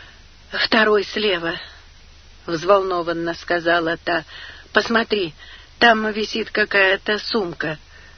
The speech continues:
но семи-то еще нет. Может быть, мы зря пришли раньше времени?»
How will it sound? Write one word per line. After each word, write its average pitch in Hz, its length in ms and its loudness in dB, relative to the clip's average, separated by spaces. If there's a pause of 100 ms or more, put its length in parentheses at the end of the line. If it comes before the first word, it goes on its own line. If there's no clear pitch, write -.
(140)
но 202 240 0
семи-то 233 600 -2
еще 175 460 2
нет. 165 300 -4 (880)
Может 190 340 0
быть, 185 220 -2
мы 185 300 -2
зря 180 340 2
пришли 240 600 0
раньше 190 420 0
времени?» 156 540 -6